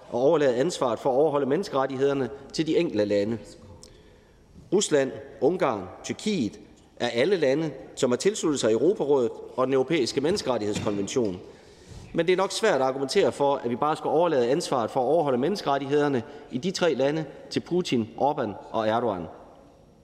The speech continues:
I Danmark er menneskehedskrænkelser heldigvis ikke så omfattende som i Rusland, Ungarn eller Tyrki-, Tyrkiet. Men også vi har brug for en second opinion fra Strasbourg,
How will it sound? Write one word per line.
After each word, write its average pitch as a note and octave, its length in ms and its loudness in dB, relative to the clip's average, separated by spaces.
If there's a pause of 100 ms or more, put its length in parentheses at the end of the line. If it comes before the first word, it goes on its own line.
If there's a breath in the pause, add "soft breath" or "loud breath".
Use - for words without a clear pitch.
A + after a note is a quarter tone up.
(1160 loud breath)
I C3 60 2
Danmark D#3+ 340 2
er C3+ 40 -2
menneskehedskrænkelser C#3 920 0 (220)
heldigvis D#3 360 0
ikke E3+ 160 2
så B2+ 60 2
omfattende B2+ 440 -2
som A2+ 140 0
i - 20 0
Rusland, B2 400 0
Ungarn B2+ 400 0
eller G#2+ 180 0
Tyrki-, B2+ 440 -6
Tyrkiet. C#3+ 480 -2 (960 loud breath)
Men E3 140 2
også F#3+ 160 0
vi A3 160 0
har G3 100 0
brug D3 220 -2
for B2+ 100 -2
en G#2+ 80 -2
second C3+ 300 0
opinion C3 360 0
fra G#2+ 120 -4
Strasbourg, A#2 760 -2